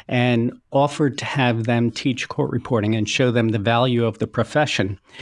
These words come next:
uh, all the topics that I mentioned to you earlier, no glass ceiling, potential six-figure income, uh, worldwide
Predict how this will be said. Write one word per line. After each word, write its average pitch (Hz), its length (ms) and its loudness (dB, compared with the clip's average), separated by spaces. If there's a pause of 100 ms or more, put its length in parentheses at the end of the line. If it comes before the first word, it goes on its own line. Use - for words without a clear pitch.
(240)
uh, 117 260 2
all 123 220 2
the 113 140 -2
topics - 480 -2
that 101 100 0
I 104 280 0
mentioned 110 400 0
to 110 120 -2
you 107 160 -4
earlier, 107 460 0
no 104 180 0
glass 101 320 0
ceiling, 135 460 0
potential 107 500 -4
six-figure 104 720 -2
income, 113 540 0 (420)
uh, 101 360 2 (580)
worldwide 110 880 2